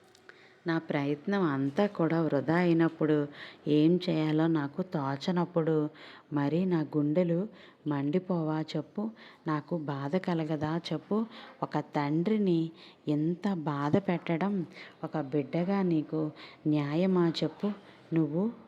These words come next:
నా విషయంలో న్యాయం చేస్తున్నావా చెప్పు? ఒక తండ్రి నుంచి నువ్వు ఏదైతే ఆనందాలు రావాలి,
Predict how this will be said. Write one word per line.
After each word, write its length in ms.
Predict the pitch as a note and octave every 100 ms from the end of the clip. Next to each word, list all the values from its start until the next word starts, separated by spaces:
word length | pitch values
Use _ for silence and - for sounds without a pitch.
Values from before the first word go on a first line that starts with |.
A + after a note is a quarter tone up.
| -
నా 300 | D#3 D#3 D3
విషయంలో 640 | D3 D3+ C#3 F#3+ G3 G3 F#3
న్యాయం 600 | E3 D3+ C#3 C#3+ F3+ G3 F3+
చేస్తున్నావా 800 | D#3+ - - E3 D#3+ D3+ D#3 F3
చెప్పు? 360 | - D#3+ - G#3+ A3 - - - -
ఒక 180 | D#3+
తండ్రి 460 | D#3+ - D3 D3+ F3+
నుంచి 600 | G#3+ G3+ F#3+ F#3 E3+ E3 - - -
నువ్వు 300 | D#3+ D#3 E3
ఏదైతే 800 | G#3+ E3 C#3+ C#3+ E3 G3+ G3 G#3 G3
ఆనందాలు 800 | D#3 D3 E3 F3+ F3 E3 D3+ D#3+ E3
రావాలి, 760 | D3+ C#3+ D3 D#3+ D#3 D#3+ D#3+